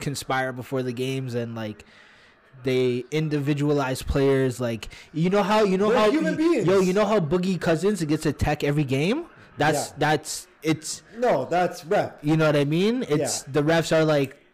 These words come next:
Speaker 1: they, they put the call on him, just tech him, you know?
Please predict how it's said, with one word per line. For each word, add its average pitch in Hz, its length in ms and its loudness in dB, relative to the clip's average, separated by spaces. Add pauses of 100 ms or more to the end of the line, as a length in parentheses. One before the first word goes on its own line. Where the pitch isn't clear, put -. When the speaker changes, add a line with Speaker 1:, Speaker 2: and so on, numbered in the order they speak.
(260)
Speaker 1:
they, 139 160 4
they 131 280 0
put 185 260 -2
the 160 120 0
call 170 260 2
on 180 180 2
him, 175 200 0
just 143 340 -4 (240)
tech 147 240 -4
him, 107 200 -10 (340)
you 120 120 -10
know? 147 300 -8